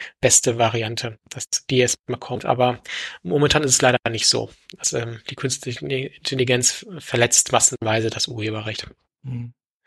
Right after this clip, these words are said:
Speaker 1: Aber da gibt es auch, ähm, Bestrebungen, man kann auch ein bisschen gerne mal nachlesen. Ähm, die Initiative Urheberrecht hat dann auch kürzlich ein Gutachten rausgegeben zu dem Thema.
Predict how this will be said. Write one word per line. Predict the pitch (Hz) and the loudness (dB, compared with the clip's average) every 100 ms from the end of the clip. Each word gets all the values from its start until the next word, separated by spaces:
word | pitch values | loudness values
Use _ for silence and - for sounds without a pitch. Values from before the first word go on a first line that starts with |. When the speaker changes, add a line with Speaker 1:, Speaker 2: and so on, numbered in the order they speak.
| - - | -12 -2
Speaker 1:
Aber | 139 | 2
da | 139 | 4
gibt | - - | 2 2
es | 151 | 4
auch, | 147 139 - 131 | 4 2 0 0
ähm, | 131 131 147 156 | 0 -2 -6 -4
Bestrebungen, | 139 - 202 208 185 | -2 2 4 4 4
man | 151 | 0
kann | - 151 | 0 4
auch | 139 | 4
ein | - | 4
bisschen | - 123 123 | -2 0 -2
gerne | 127 | -2
mal | 120 | -2
nachlesen. | 123 139 - 147 143 143 135 | -2 -2 -2 -2 -2 -2 -4
Ähm, | 135 127 | -4 -4
die | 123 139 | -6 -6
Initiative | 135 127 123 135 127 | -4 -4 0 0 0
Urheberrecht | 165 175 165 160 156 - | 2 4 6 6 4 2
hat | - | 0
dann | 135 | -2
auch | - | -2
kürzlich | - - 135 131 | -4 -2 -2 -2
ein | |
Gutachten | 131 180 165 - 160 | -2 0 0 0 2
rausgegeben | 151 151 - 143 147 143 | 4 4 2 2 2 2
zu | - | 0
dem | 143 135 | -2 -2
Thema. | - 135 139 135 | 2 4 6 4